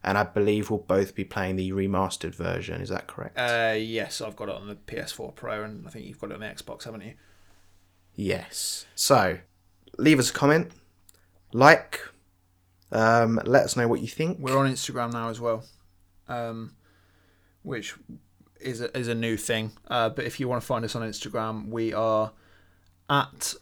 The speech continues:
Speaker 2: long and short of it pod. And yeah, that is all I've got to say. Anything else from you?
Speaker 1: Nope. Just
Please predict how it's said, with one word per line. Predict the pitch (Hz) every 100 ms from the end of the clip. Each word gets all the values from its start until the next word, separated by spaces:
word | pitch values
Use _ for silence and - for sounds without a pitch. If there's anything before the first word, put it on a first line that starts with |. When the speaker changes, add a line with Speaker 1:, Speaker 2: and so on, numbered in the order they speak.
| _
Speaker 2:
long | 135 131 127 127 127 113 - -
and | 117 110
short | - - 123 113 104 - - _ _
of | 117 107
it | 113 - - -
pod. | - 113 104 - - _ _ _ _ -
And | 143 139 143 143 143 143
yeah, | 180 - - -
that | 135 -
is | 131 131 123
all | - 135 131
I've | 131 135
got | 110 -
to | 120
say. | 131 131 135
Anything | 139 135 143
else | 139
from | 143 143
you? | 165 208 _ _ -
Speaker 1:
Nope. | 117 123 151 175 - - -
Just | - 127 - -